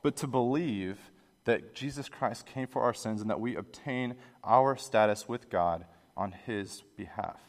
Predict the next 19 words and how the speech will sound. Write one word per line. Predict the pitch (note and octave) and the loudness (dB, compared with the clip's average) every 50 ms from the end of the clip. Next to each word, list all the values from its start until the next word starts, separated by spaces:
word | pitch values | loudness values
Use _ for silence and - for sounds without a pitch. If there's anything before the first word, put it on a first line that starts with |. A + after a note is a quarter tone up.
| - - _ _ _ _ _ _ _ _ | -20 -20 _ _ _ _ _ _ _ _
That's | - F3 - | -4 -2 0
what | G#3 E3 | 0 0
it | |
means | D3+ C#3+ C3+ - | 0 0 -2 -2
to | - A#2+ | -6 -4
have | - B2+ G#2+ G2 F#2+ - - - | 0 0 2 2 0 -2 -10 -20
faith. | - - - F#2 D#2 - - - - - - - - - _ _ _ _ _ _ _ _ _ _ _ _ _ _ _ _ _ _ _ _ _ _ _ _ _ _ _ _ _ _ - _ _ _ _ - - _ _ _ _ _ _ _ _ _ | -10 -8 -6 -6 -6 -8 -12 -20 -20 -20 -20 -20 -20 -20 _ _ _ _ _ _ _ _ _ _ _ _ _ _ _ _ _ _ _ _ _ _ _ _ _ _ _ _ _ _ -20 _ _ _ _ -20 -20 _ _ _ _ _ _ _ _ _
And | C#3+ D#3 | 2 2
if | E3 - | 6 8
I | F#3+ F3+ | 8 8
believe | D#3+ D3 D#3 D3 D3+ E3+ F#3+ F3 B2 G#2 G#2+ G#2+ A2+ C3 - - - - - - _ _ _ | 8 8 6 6 6 4 2 2 0 0 0 0 -2 -4 -8 -14 -18 -20 -20 -20 _ _ _
these | - G#2+ A2 G#2+ G2+ - | -6 -4 -2 -2 -4 -4
things, | - G2+ F2+ E2+ E2 E2+ F2+ - - - - - - _ _ _ _ _ _ _ _ _ _ _ _ _ _ _ _ _ _ _ _ _ _ _ _ _ _ _ _ _ _ _ _ _ _ - _ _ | -6 -8 -6 -6 -8 -8 -10 -12 -14 -14 -16 -18 -20 _ _ _ _ _ _ _ _ _ _ _ _ _ _ _ _ _ _ _ _ _ _ _ _ _ _ _ _ _ _ _ _ _ _ -20 _ _
my | - B2+ C3+ - | -2 0 0 0
instinct, | - C3 D3 C#3 - - - G#2+ G2+ G#2+ - - - | -2 -4 -6 -6 -8 -8 -6 -6 -6 -6 -8 -12 -4
my | - G2 G#2 | -2 -2 -2
nature | G2 G#2 A#2+ C3 - - - G#2+ F#2 | 0 -2 -2 -2 -4 -4 -6 -6 -4
will | F#2 F#2+ F#2+ | -4 -4 -4
want | F2 F#2+ G#2 G#2+ - - - - - | 0 2 2 2 0 -2 -8 -18 -20